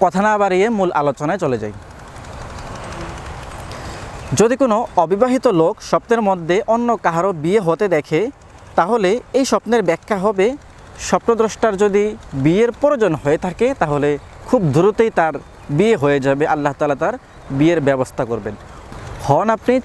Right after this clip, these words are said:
ছেলে অথবা মেয়ে, দুইজনের জন্য একই ব্যাখ্যা হবে। যদি কোনো বিবাহিত লোক, বিবাহিত ব্যক্তি স্বপ্নের মধ্যে অন্য কাহারও বিয়ে হতে দেখে, তাহলে এই স্বপ্নের ব্যাখ্যা হবে স্বপ্নদ্রষ্টার জন্য একটি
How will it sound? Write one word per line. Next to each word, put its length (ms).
ছেলে 260
অথবা 240
মেয়ে, 180
দুইজনের 420
জন্য 160
একই 260
ব্যাখ্যা 320
হবে। 160
যদি 220
কোনো 120
বিবাহিত 420
লোক, 140
বিবাহিত 340
ব্যক্তি 280
স্বপ্নের 380
মধ্যে 260
অন্য 160
কাহারও 260
বিয়ে 220
হতে 180
দেখে, 240
তাহলে 280
এই 120
স্বপ্নের 380
ব্যাখ্যা 360
হবে 200
স্বপ্নদ্রষ্টার 640
জন্য 160
একটি 200